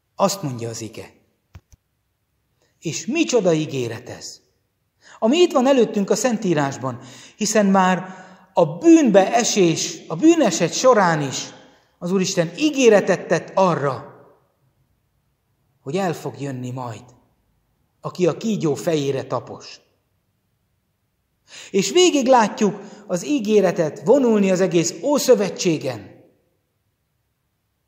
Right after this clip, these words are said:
hogy aztán beteljesedjen az Új Szövetség kezdetén. Isten nemzedékről nemzedékre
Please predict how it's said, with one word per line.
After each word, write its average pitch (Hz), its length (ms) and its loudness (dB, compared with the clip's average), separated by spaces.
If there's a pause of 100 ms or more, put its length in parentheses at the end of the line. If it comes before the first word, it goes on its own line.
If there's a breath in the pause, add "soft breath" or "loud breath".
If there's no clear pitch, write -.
(600 loud breath)
hogy 190 160 0
aztán 165 360 0
beteljesedjen 196 840 0
az 160 120 -4
Új 190 100 -4
Szövetség 143 520 -6
kezdetén. 104 720 -14 (1700 loud breath)
Isten 180 300 -2
nemzedékről 170 840 0
nemzedékre 139 840 -2